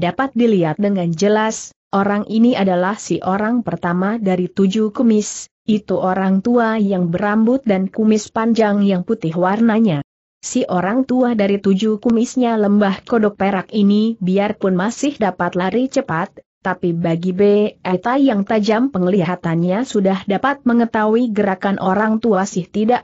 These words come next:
normal dan sedikit melayang-layang. Si pemuda menjadi heran,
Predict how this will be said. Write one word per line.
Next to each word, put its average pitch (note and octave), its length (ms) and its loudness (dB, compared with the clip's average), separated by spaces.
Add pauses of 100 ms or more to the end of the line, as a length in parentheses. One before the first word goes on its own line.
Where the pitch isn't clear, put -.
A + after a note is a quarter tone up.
normal G3 560 0
dan F3 160 0
sedikit G3+ 560 -4
melayang-layang. D#3 960 -2 (400)
Si - 240 -4
pemuda G#3+ 560 0
menjadi F#3 480 0
heran, A3+ 560 0